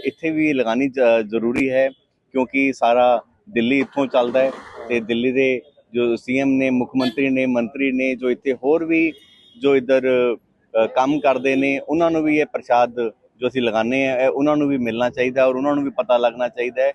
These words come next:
ਕਿ ਅਸੀਂ ਗੁਰੂ ਅਰਜਨ ਦੇਵ ਜੀ ਦਾ ਸ਼ਹੀਦੀ ਦਿਹਾੜਾ ਜਿਸ ਤਰ੍ਹਾਂ ਅਸੀਂ ਮਨਾਉਂਦੇ ਹਾਂ, ਜੇ ਸਾਰੇ ਸ-, ਸ-, ਸੰਸਾਰ ਨੂੰ ਇੱਕ ਮੈਸੇਜ ਜਾਂਦਾ ਹੈ, ਉਹ ਮੈਸੇਜ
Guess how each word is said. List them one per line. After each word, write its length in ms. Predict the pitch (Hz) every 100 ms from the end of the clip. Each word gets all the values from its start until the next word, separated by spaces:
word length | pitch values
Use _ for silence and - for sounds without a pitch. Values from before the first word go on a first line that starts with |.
| _ _ _
ਕਿ 80 | 127
ਅਸੀਂ 140 | 131
ਗੁਰੂ 240 | 113 123 117
ਅਰਜਨ 220 | 127 127
ਦੇਵ 140 | 127
ਜੀ 60 | 127
ਦਾ 100 | 127
ਸ਼ਹੀਦੀ 460 | - 117 117 110
ਦਿਹਾੜਾ 440 | 123 117 113 120 - _ _
ਜਿਸ 120 | 127
ਤਰ੍ਹਾਂ 160 | 143 131
ਅਸੀਂ 140 | 135
ਮਨਾਉਂਦੇ 440 | 120 107 107 123 131
ਹਾਂ, 100 | 139 _ _ 123
ਜੇ 80 |
ਸਾਰੇ 220 | 123 123 120
ਸ-, 100 | 120
ਸ-, 480 | - 120 117 110
ਸੰਸਾਰ 420 | 120 113 - 117 135
ਨੂੰ 140 | 139
ਇੱਕ 80 | 123
ਮੈਸੇਜ 340 | 113 104 113
ਜਾਂਦਾ 300 | 110 107 113
ਹੈ, 100 | 123
ਉਹ 100 | 123
ਮੈਸੇਜ 340 | 117 110 127